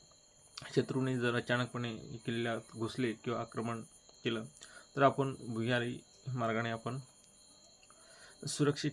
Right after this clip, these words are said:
ठिकाणी जाऊ शकतो. <clears throat> इथे देखील पाटी लिहिलेलं आहे की,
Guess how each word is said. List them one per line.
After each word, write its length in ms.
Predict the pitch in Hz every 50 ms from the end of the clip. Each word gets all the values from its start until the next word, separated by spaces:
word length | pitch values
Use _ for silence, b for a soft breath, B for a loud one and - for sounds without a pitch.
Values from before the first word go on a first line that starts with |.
| - -
ठिकाणी 280 | 143 113 120 123 123
जाऊ 180 | 120 120 120 123
शकतो. 440 | 123 - 113 - - - 107 - - - - - - - - - - - - - - - - - - - - - - - - - - - - - - - - - - - - - - - - - - - - - - - - -
<clears throat> 520 | - - - - - - 135 127 127 -
इथे 200 | - - - 139
देखील 260 | 127 131 123 - 127
पाटी 360 | 127 - 117 110 - 127 120
लिहिलेलं 340 | 123 123 123 123 120 123 131
आहे 80 | 123 117
की, 320 | - - 123 113 - 139